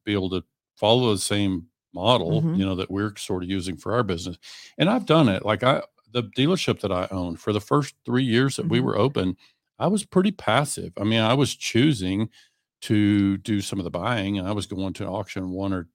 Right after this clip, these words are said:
Speaker 1: twi-, uh, once or twice a week.
Speaker 2: Mm-hmm.
Speaker 1: But that was my choice. I mean, that was something I wished to do to stay involved. Uh, but the business had a good manager. The business pretty much ran itself. And,
Speaker 2: Mm-hmm.
Speaker 1: um,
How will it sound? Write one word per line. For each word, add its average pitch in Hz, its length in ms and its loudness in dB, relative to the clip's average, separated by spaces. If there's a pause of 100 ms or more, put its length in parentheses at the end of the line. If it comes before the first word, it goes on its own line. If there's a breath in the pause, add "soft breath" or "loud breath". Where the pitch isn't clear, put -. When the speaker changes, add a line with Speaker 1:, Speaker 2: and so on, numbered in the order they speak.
(140)
Speaker 1:
twi-, 104 240 -4 (240)
uh, 110 100 -14
once 104 220 -4
or 101 60 -14
twice 98 260 -6
a 87 60 -10
week. 117 240 0
Speaker 2:
Mm-hmm. 156 340 0 (420 soft breath)
Speaker 1:
But 123 100 -2
that 165 120 2
was 185 140 -2
my 127 120 2
choice. 110 480 -4
I 113 60 -4
mean, 110 140 0
that 117 160 0
was 107 140 -4
something 104 340 -4
I 104 180 -2
wished 104 600 -4
to - 140 -8
do 104 240 2
to 98 80 0
stay 101 300 0
involved. 92 580 -4 (500 loud breath)
Uh, 107 80 0
but 117 160 -2
the 143 80 0
business 170 460 0
had 120 100 0
a 104 40 -2
good 113 160 -2
manager. 127 460 0
The 117 60 -2
business 113 340 -2
pretty 107 220 -6
much 104 240 -6
ran 107 200 -2
itself. 143 480 -2 (120)
And, 117 200 2
Speaker 2:
Mm-hmm. 98 100 4
Speaker 1:
um, 95 300 -2